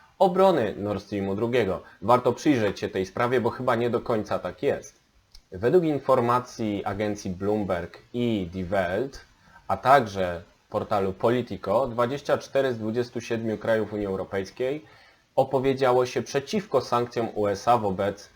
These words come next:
e, podmiotów europejskich, które zostałyby nimi objęte, gdyby angażowały się w projekt Nord Stream dwa.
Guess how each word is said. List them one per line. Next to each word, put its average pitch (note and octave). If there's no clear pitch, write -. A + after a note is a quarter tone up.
e, F#2
podmiotów A2+
europejskich, G#2+
które C3+
zostałyby A#2
nimi A#2
objęte, A2
gdyby A#2+
angażowały G2+
się F#2
w -
projekt G#2
Nord G2+
Stream G#2
dwa. G#2